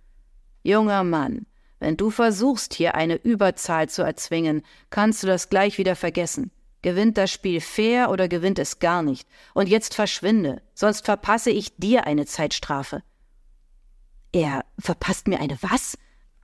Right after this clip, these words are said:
"Das darf der Kerl gar nicht. Ich bin der Captain der U C Eagles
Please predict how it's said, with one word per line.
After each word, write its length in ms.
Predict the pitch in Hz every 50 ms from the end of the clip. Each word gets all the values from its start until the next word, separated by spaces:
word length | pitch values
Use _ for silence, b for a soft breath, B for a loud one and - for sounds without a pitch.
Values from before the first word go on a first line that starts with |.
| _ _ - - - - - -
"Das 180 | - 254 254 -
darf 240 | - 220 254 330 -
der 160 | - 302 247
Kerl 240 | - 214 202 196 190
gar 200 | 190 190 190 190
nicht. 260 | 196 196 202 - - _ _ _ _ _ _ _ _ _ _ -
Ich 320 | - 294 320 277 - -
bin 160 | - 247 247
der 140 | 226 226 226
Captain 540 | 226 - 240 254 247 - _ - - 160 151
der 100 | 151 151
U 160 | 156 175 202
C 180 | 202 - - 214
Eagles 540 | - 220 220 190 190 185 185 175 - -